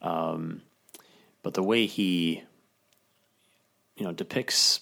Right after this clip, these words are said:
scenes or the way he frames scenes, uh, is very unique. I mean, he, he seems to, uh, be very intentional with every decision that he makes.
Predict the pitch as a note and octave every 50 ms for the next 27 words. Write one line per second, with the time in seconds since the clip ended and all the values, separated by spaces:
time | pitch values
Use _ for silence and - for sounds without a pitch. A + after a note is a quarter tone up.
0 | - _ _ - - - G#2 G2 G2 F#2+ F#2+ F2+ - G2 E2+ E2 E2+ F2+ F2 E2
1 | E2 - - G#2+ G2+ G2+ G2 F2+ - - - G2 F2+ F2 F2 E2+ E2 - - -
2 | - - - - - - - - - _ F2 F2 F2 E2 E2 D#2+ D#2 - - -
3 | - E2 - - F2+ F2+ D3 F2+ D#2+ D#2+ F#2+ G#2+ G#2 E2+ D#2 - - F#2+ F2+ F2
4 | F2 E2+ E2 F2 F#2+ F#2 F2+ F2 - - G2 F#2+ - - - - G#2 G2+ F#2+ -
5 | - - - E2+ E2 D#2+ - - - - _ - - - - - - _ _ _
6 | - - - F2+ - D2+ E2 D#2+ - - F3 - - - F#2+ F2 F2+ F#2 F2 E2+
7 | E2 D#2+ D#2+ - - - A2+ G#2+ - - F#2 E2+ D#2+ D#2+ D#2 - - _ _ _
8 | _ _ _ _ _ _ _ _ _ _ _ _ _ _ _ _ - - - -
9 | - G#2 G#2 G2 F#2+ F#2+ E2+ D#2+ - - G2+ F#2 F2 F2 E2 D#2 D#2+ D#2+ E2 F#2
10 | G#2 G#2 F#2+ - - - - -